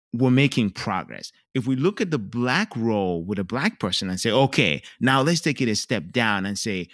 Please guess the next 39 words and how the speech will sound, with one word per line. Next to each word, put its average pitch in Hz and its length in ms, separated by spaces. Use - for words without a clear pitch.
what 147 240
kind 131 240
of 110 80
Black 110 280
person, 95 580
you 117 140
know, 92 140
what 120 380
group 151 420
dimension 123 640
of 101 260
Blackness 104 760
played 120 400
this 135 320
role?" 62 300
then 151 180
you're 143 140
getting 165 260
into 143 180
this 131 140
whole 127 200
argument 110 600
of 92 280
if 123 180
you're 151 160
not 147 160
a 120 60
hundred 120 280
percent 104 400
white, 95 260
you're 95 120
not 90 240
white. 78 240
If 104 160
you're 147 120
one 123 360
percent 101 380
anything 127 520
else, 98 320